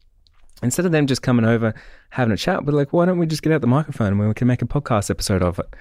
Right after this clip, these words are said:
And then from that, I can turn that into a blog post, and then I can put that on my mailing list. And that conversation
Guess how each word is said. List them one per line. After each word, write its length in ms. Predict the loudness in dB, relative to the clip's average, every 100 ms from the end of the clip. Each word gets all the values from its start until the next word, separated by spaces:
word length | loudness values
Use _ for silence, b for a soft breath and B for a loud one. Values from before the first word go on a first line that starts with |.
| B B B B
And 120 | 0
then 80 | 2
from 160 | 2
that, 160 | 2 0
I 80 | 0
can 140 | 0
turn 220 | 0 2
that 160 | 2 0
into 200 | 0 0
a 20 |
blog 240 | 0 -2 0
post, 340 | -2 0 0
and 60 | 2
then 100 | 2
I 40 |
can 100 | 0
put 140 | 0
that 80 | 0
on 80 | 2
my 80 | 4
mailing 340 | 2 2 2
list. 280 | 0 -2 -8 B B B
And 100 | 0
that 80 | 0
conversation 680 | 0 -2 0 0 2 0